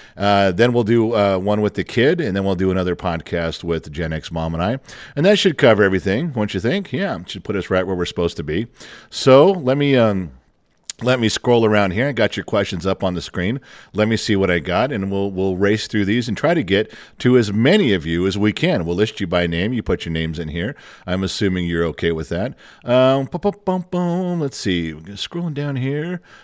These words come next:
Um, James Evans, "One thing I definitely appreciate about Generation X is the music for that generation.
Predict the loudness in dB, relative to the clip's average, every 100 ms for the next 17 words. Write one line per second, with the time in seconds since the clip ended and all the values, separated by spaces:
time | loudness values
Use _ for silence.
0 | _ 0 4 6 6 6 4 2 -4 -8
1 | -16 _ -14 _ _ _ _ _ _ _
2 | _ _ _ _ _ -12 2 4 4 0
3 | 4 6 6 0 -4 -12 -12 -2 0 0
4 | -2 -2 0 0 2 0 -2 -2 -2 -2
5 | 0 -2 0 0 2 0 0 -2 -2 0
6 | -2 -4 -6 -6 -6 -12 -8 -8 -6 -6
7 | -2 -2 -2 -8 -6 -4 -4 -4 -4 -2
8 | -2 -2 -10